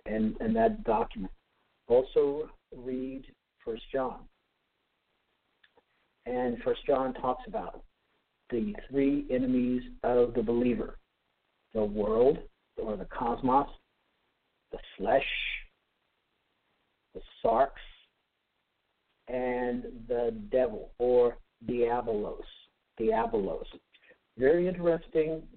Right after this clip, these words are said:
uh, name. Uh, diabolos is an adjective. It is not a proper noun, uh, which means what, the one who penetrates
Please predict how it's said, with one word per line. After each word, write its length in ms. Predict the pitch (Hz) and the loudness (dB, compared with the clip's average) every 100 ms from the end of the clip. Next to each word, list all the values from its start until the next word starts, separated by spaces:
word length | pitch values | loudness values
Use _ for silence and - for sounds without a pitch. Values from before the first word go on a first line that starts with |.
| - | -8
uh, 360 | 110 110 107 - - 151 | 0 2 2 0 -6 -6
name. 540 | 127 123 123 165 - - _ _ _ _ - _ - - _ 117 | -2 -2 -2 -4 -6 -12 _ _ _ _ -20 _ -20 -20 _ -8
Uh, 220 | 120 117 | -4 0
diabolos 640 | 120 127 147 165 165 165 - - | 4 4 4 4 4 4 -4 0
is 340 | 139 139 131 | 4 4 2
an 140 | 123 123 | -6 -8
adjective. 840 | 131 131 135 120 - - - - - - _ _ _ - | -8 -6 -6 -8 -14 -14 -12 -12 -14 -20 _ _ _ -16
It 80 | 202 | -14
is 100 | 190 | -8
not 320 | 214 233 240 | -6 -2 -2
a 40 | 233 | -2
proper 380 | - 233 214 220 | -4 -8 -6 -4
noun, 380 | 214 185 - - _ - - - - _ - | -4 -6 -10 -16 _ -20 -20 -20 -20 _ -4
uh, 380 | 113 107 98 87 - - _ _ - _ _ - - - 139 | 0 2 4 2 0 -6 _ _ -20 _ _ -16 -4 -2 2
which 180 | - - | 2 2
means 500 | 135 131 127 127 127 - - _ _ _ _ | 4 4 6 4 2 -2 -14 _ _ _ _
what, 500 | - 220 247 - 226 | -8 2 4 4 2
the 80 | 247 | 2
one 360 | 226 262 269 269 | 2 2 0 -2
who 280 | - 269 233 - - | -4 -4 -6 -10 -10
penetrates 640 | 127 127 127 - 120 117 | -4 -4 -2 0 0 0